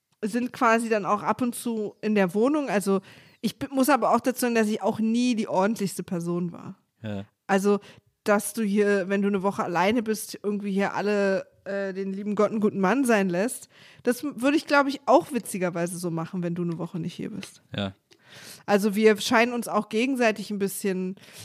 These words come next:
Speaker 1: wobei man bei uns auch sagen muss, äh, Gabe und Fluch oder Segen und Fluch ist ja, dass wir hier in der Wohnung Podcast produzieren und regelmäßig fremde Menschen hier sind.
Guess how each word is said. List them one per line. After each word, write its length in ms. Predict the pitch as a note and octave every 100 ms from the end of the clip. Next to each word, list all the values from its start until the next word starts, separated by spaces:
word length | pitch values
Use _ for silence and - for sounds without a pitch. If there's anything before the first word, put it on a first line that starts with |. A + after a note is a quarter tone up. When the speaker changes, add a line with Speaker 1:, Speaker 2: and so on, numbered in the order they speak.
| -
Speaker 1:
wobei 260 | A#3 A#3+
man 180 | C#4+ D4+
bei 120 | -
uns 180 | A#3+ C#4+
auch 100 | D#4
sagen 280 | - A#3+ B3+
muss, 300 | C4 - - -
äh, 320 | A3+ A3 A3
Gabe 320 | F#3+ A3 D4
und 160 | C4+ A#3+
Fluch 420 | - B3 E4 - A#3+
oder 180 | A#3+ A3
Segen 320 | G3+ G#3 C#4
und 140 | B3+ A3
Fluch 340 | - B3+ C#4
ist 240 | - B3+ -
ja, 120 | A#3+
dass 260 | A3 G#3+
wir 80 | A#3
hier 220 | G#3+ A#3
in 100 | F#3+
der 160 | G#3 G3+
Wohnung 240 | G3+ A3
Podcast 480 | G#3 A3+ - A#3+ -
produzieren 500 | - A#3+ A3 - A3+
und 160 | G#3 F#3+
regelmäßig 600 | G3+ A#3 A3+ G#3 G#3+ -
fremde 320 | G3+ G3+ G3+
Menschen 360 | F#3 F#3 - F#3
hier 160 | E3+
sind. 280 | E3+ - -